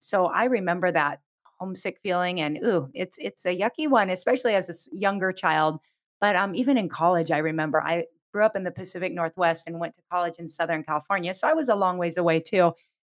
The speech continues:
And I remember just that kind of heartsick feeling. And, and I do believe that my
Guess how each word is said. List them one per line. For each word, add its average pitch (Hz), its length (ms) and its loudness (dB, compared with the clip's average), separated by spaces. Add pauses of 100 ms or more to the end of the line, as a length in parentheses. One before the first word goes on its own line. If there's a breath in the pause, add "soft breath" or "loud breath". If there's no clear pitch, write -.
(300)
And 196 240 -2
I 185 120 0
remember 202 640 0
just 165 320 -6 (240)
that 175 260 0
kind 170 160 -6
of 156 140 -4 (280)
heartsick 170 460 -4 (100)
feeling. 165 380 0
And, 160 140 -6 (240 soft breath)
and 220 140 0
I 220 80 0
do 240 200 0
believe 226 300 2
that 196 120 -2
my 180 380 -2